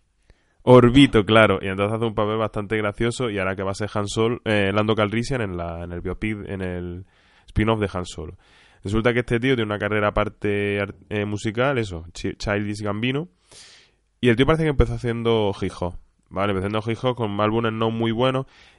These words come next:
y parece que el que pegó el pelotazo, al menos con la crítica, fue el último, es decir, a-, que se llama Awaken My Love, que ese ya directamente lo que hace es meterse mucho en funk, jazz, rhythm and blues, es decir, coge un montón de influencias setenteras y las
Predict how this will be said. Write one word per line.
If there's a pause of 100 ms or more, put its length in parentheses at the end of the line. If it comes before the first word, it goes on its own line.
(120)
y
parece
que
el
que
pegó
el
pelotazo,
al
menos
con
la
crítica,
fue
el
último, (140)
es
decir,
a-, (120)
que
se
llama
Awaken
My
Love, (460)
que
ese
ya
directamente
lo
que
hace
es
meterse
mucho
en
funk,
jazz,
rhythm
and
blues,
es
decir, (320)
coge
un
montón
de
influencias
setenteras
y
las